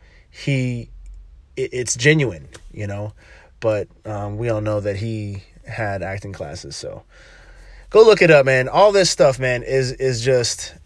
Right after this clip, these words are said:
it's interesting because I think now is the time that if you have a voice, if you have a platform, which everybody does, if you hold a smartphone of any kind, of any capacity, you can totally use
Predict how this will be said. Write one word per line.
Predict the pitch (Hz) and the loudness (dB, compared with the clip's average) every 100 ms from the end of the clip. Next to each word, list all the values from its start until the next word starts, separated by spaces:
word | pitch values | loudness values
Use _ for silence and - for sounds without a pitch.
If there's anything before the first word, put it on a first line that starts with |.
| _ - | _ -8
it's | 131 | -6
interesting | 139 147 143 - 123 | -2 -2 -2 -4 -4
because | 117 110 120 | -4 -4 -2
I | 113 | -2
think | 110 135 | -2 -4
now | 117 117 120 123 | -2 -2 -2 -2
is | 120 | -2
the | 113 | -4
time | - 123 117 113 104 | -6 -4 -2 -4 -4
that | 104 98 - | -4 -6 -6
if | 107 | -8
you | 123 120 | -6 -4
have | 135 143 | -2 2
a | 143 | 2
voice, | 113 104 98 98 - - - - - - - | 0 -2 -4 -8 -10 -16 -20 -20 -20 -18 -8
if | 117 131 | -6 -2
you | |
have | 127 135 | 2 2
a | 131 | 2
platform, | 117 113 - 107 104 101 101 | 0 -4 -4 -8 -8 -8 -8
which | 98 - | -8 -8
everybody | - 135 139 117 107 | -2 0 2 0 0
does, | 104 101 98 110 | -4 -4 -6 -8
if | 110 | -8
you | 117 | -8
hold | - 143 139 | -2 0 2
a | |
smartphone | 123 123 113 101 113 107 104 98 | 0 -2 -4 -2 -2 -4 -4 -8
of | 104 98 127 | -10 -10 -6
any | 135 131 | -4 -4
kind, | 113 107 104 101 - - - - - - | -4 -6 -6 -8 -12 -20 -20 -20 -20 -12
of | 107 | -8
any | 131 135 | -4 -4
capacity, | 127 123 123 110 113 110 104 - - - - - - - - - - - - - - - - - - - | -4 -4 -2 -2 -4 -4 -8 -12 -18 -14 -12 -12 -14 -20 -20 -20 -20 -20 -20 -20 -18 -18 -18 -20 -20 -12
you | 123 131 | -4 -2
can | 123 120 | -2 -2
totally | 135 127 120 | 0 0 0
use | 113 117 117 110 107 - | -2 -2 -4 -4 -4 -6